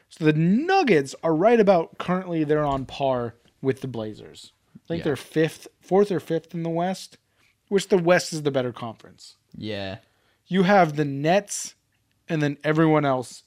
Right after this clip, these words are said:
Speaker 1: in, in the East.
Speaker 2: Yeah, the
Speaker 1: And
Speaker 2: Celtics, the Knicks.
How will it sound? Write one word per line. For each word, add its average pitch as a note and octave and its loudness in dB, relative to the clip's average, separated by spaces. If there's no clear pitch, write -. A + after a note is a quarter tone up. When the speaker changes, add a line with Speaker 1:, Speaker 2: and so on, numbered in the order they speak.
Speaker 1:
in, C3+ -8
in C#3+ -10
the C3+ -8
East. A#2 -10
Speaker 2:
Yeah, D2 -14
the D#2 -14
Speaker 1:
And C#3 -2
Speaker 2:
Celtics, C#3 -8
the E2 -18
Knicks. F#2+ -10